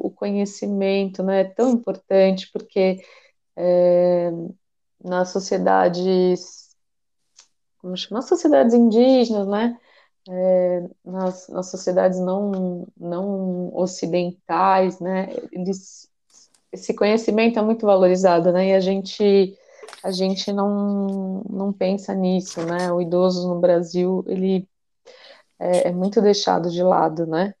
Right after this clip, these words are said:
e como é importante, né, toda essa experiência que você, que você trouxe pra gente. É, queria te dar parabéns aí por, por ter se dado esse,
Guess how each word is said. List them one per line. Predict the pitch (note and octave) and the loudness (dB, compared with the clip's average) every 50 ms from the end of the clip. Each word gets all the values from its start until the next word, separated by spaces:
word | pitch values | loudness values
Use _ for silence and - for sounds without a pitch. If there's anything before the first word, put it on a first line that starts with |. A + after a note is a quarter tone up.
| _ _ | _ _
e | F3 | -20
como | _ - - F#3 F#3 G3 | _ -10 -6 -2 0 0
é | G#3+ | 0
importante, | A3 G#3+ - - A#3 A#3 - - F3 E3+ F3 F3 - - | 0 -2 -2 -4 -6 -4 -2 -2 -2 -2 -2 -4 -6 -4
né, | F3+ F3+ F3+ | -4 -4 -4
toda | - - F3 F#3 | -6 -4 -4 -4
essa | F#3 - | -4 -4
experiência | - - - - F3 F3+ F3 F3+ F#3 F#3 - - | -12 -14 -8 -6 -2 0 0 0 0 -4 -10 -18
que | _ F#3 | _ -20
você, | - - - F3+ F3 F3+ F3+ _ _ _ _ _ _ _ - | -16 -6 -2 -2 -2 -2 -2 _ _ _ _ _ _ _ -16
que | - - - | -16 -16 -14
você | - F#3 - - F3+ - | -14 -10 -6 -6 -4 -2
trouxe | - F3 E3+ E3+ - - | 2 0 0 0 0 -4
pra | - F#3 F#3 F#3 | 0 2 2 2
gente. | F3 E3+ E3+ D#3+ E3+ F#3+ G3 G3+ G3+ G3+ - - - G#3 G3 G3 F#3+ - - - _ _ _ _ _ _ _ F#3 | 4 2 2 2 2 2 0 0 0 -2 -4 -4 -2 0 0 0 0 -4 -20 -20 _ _ _ _ _ _ _ -10
É, | F3 F3 F3 F3 F3 F3 F3 F3 F3 | -6 -4 -4 -4 -2 -2 -4 -4 -6
queria | _ - F3 F#3+ F#3+ | _ -6 -2 -2 -2
te | F#3+ - - F#3+ | -2 -2 0 2
dar | F#3+ F#3+ | 2 2
parabéns | F#3 - F#3 F#3+ G3+ G#3 G3 F#3+ F#3 F#3 F#3 F3+ F3 | 2 2 4 4 4 4 4 4 4 4 4 4 4
aí | F3+ E3+ E3+ E3 E3 _ - | 4 4 4 2 -2 _ -6
por, | - G3 F3+ F3 E3+ D#3+ F3 F3 _ _ _ _ _ _ _ _ _ _ _ _ - | -4 -2 0 0 0 -2 -2 -6 _ _ _ _ _ _ _ _ _ _ _ _ -4
por | - G3+ F#3+ G3+ _ - | -4 -4 -4 -4 _ -4
ter | - F#3 F3+ F3+ F3 F3 F3 E3+ E3 E3 E3 E3 E3 E3 D#3+ D#3+ E3 E3+ E3 - _ _ | 0 2 4 4 6 4 6 6 6 6 6 6 6 6 6 4 2 0 -4 -10 _ _
se | _ - - G3+ G3 | _ -8 -2 -2 0
dado | F#3 F3+ F3+ E3 E3 D#3+ E3 | 2 4 4 4 4 2 0
esse, | F3 F3 - - G3 | -4 -6 -6 -8 -6